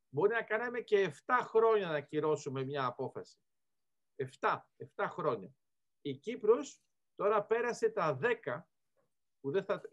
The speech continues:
δεν το κυρώνει ο Λίβανος. Η Κύπρος κύρωσε, αλλά όχι. Μετά τώρα έχουμε κάτι που είναι πιο κοντά στα δικά μας,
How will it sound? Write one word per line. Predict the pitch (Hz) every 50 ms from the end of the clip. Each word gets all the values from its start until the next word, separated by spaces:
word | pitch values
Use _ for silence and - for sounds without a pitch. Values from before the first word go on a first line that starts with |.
| - -
δεν | 143 208 208
το | 208 190
κυρώνει | 131 - 151 156 175 208 220 220 220 220 220 214
ο | - 160 170 175 175 170
Λίβανος. | 170 196 196 160 143 104 85 - _ _
Η | _ 131 127
Κύπρος | - - 202 233 214 247 226 220 -
κύρωσε, | - 247 233 196 - - - 208 240 262 -
αλλά | - - 175 180 175
όχι. | 160 131 - _ _ _ _ _ _ _ _ _
Μετά | 147 156 165 - 262 269 -
τώρα | - 240 247 247 220 214 226
έχουμε | 220 214 - 196 180 -
κάτι | - 190 185 190 - 160
που | 127 - 170
είναι | 175 156 147
πιο | - - 214
κοντά | 175 185 151 160 160
στα | 139 - 127
δικά | 107 104 - 143 156 190
μας, | 214 262 285 294 - _